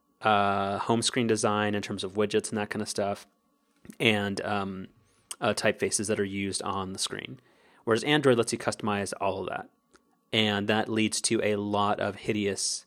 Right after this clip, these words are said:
Android phones. So do you ever find that to be a negative of the iPhone? And do you ever think Apple should open that up? Or do you, like me, uh, fear that day, uh, because there will be a ton of hideous phones going around?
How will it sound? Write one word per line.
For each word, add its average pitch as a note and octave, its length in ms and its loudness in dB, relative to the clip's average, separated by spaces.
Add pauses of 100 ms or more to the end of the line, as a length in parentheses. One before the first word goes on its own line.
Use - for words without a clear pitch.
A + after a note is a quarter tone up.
(480)
Android F#2+ 360 0
phones. - 360 -10 (540)
So - 220 4
do A#2 180 -2
you E3+ 60 8
ever F3 120 2
find B2+ 360 2
that A#2+ 140 0
to - 60 -2
be A2 200 -2
a G#2 80 -2
negative G#2 720 0 (320)
of G#2 380 4
the G#2+ 100 2
iPhone? B2+ 580 0 (380)
And G#2+ 200 2
do G#2+ 60 -2
you A2 80 6
ever G#2+ 120 -2
think G#2+ 200 -2
Apple G2+ 220 2
should - 180 -4
open G2+ 220 -4
that E2 160 -6
up? - 180 -8
Or A2 160 2
do G#2 160 -4
you, G#2+ 300 2
like G2 240 -4
me, G2+ 380 -2 (400)
uh, G#2 180 0
fear G#2+ 320 2
that G2+ 200 0
day, G2 400 -4 (300)
uh, G2+ 160 -2
because G2 400 -4
there G#2+ 240 -6
will F#2+ 60 -6
be G2+ 140 0
a G2 40 -2
ton F#2+ 220 -6
of F2+ 60 -8
hideous F#2+ 280 -2
phones G2 260 -8
going F#2 180 -6
around? F#2+ 260 -10